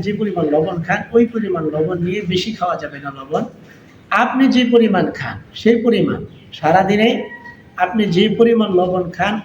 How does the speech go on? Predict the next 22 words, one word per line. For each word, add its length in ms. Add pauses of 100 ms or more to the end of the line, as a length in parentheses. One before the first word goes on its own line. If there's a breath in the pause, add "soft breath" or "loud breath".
ওই 100 (120)
পরিমাণ, 320 (120)
এর 160
চেয়ে 180
বেশি 240
না। 60 (800)
তো 40 (100)
রাতের 320
বেলায় 300
ভাতের 300
সাথে 180 (100)
যে 80 (100)
পরিমাণ 360
আপনি 140 (100)
লবণ 300
খেয়ে 240
থাকেন 280 (800)
ঠিক 140 (120)
ততটুকুই, 540 (120)
এর 160
চেয়ে 160
বেশি 160